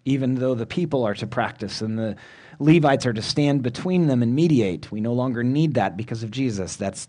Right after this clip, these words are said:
the entire book of Hebrews' point, in part, is always by grace. In the fall, many of our schools take off on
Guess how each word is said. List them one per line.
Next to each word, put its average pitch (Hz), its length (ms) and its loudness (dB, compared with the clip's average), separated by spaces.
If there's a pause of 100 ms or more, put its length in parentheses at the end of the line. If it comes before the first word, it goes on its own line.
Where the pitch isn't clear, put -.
the 95 120 -10 (140)
entire 131 460 2
book 151 180 4
of - 120 -10
Hebrews' 120 600 -2
point, - 500 -6 (1700)
in 101 100 -10
part, - 280 -10 (1700)
is 98 180 -8
always 117 600 -2
by 98 200 -6
grace. 92 500 -8 (3250)
In 117 140 -2
the 110 80 -2
fall, 117 460 -2 (440)
many 120 180 2
of 113 80 0
our 107 120 -2
schools 123 520 -4 (800)
take 123 240 0
off 123 240 -2
on 110 300 -4